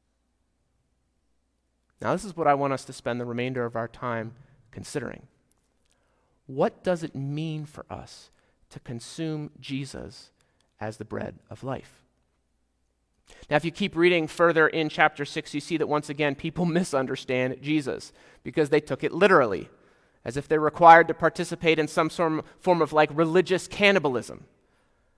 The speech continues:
And, and, and, you know, I, I'll acknowledge, Jesus says some really cryptic things in the text that follows about eating his flesh and drinking his blood.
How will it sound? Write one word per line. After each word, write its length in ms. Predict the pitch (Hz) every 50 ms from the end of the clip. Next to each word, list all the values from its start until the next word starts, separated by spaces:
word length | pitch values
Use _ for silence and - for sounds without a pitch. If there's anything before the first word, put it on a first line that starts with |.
| _ _ -
And, 140 | 156 147 -
and, 220 | 170 165 143 -
and, 240 | 151 170 165 143 -
you 80 | 170
know, 120 | 160 147 - -
I, 100 | 165 170 -
I'll 160 | 180 185 190
acknowledge, 480 | 165 143 143 160 170 156 117 - - -
Jesus 380 | 160 185 208 208 208 208 180
says 360 | - - 180 160 165 160 165
some 300 | - - - 139 127 139
really 260 | 156 170 190 202 208 190
cryptic 500 | - - - 185 170 - - 170 165 -
things 540 | - - 156 156 143 104 69 - - -
in 220 | - 127 127 123 123
the 80 | 117
text 340 | 117 - - 131 - - -
that 140 | - 104 -
follows 420 | - - 117 117 107 - - -
about 260 | 113 107 123 120 110 - - - - _
eating 280 | - 170 175 170 156 151
his 180 | 156 135 -
flesh 340 | - - 139 135 127 - -
and 100 | 120 117
drinking 400 | 110 120 127 127 - - 117 113
his 160 | 117 117 113
blood. 360 | - - 113 120 - - -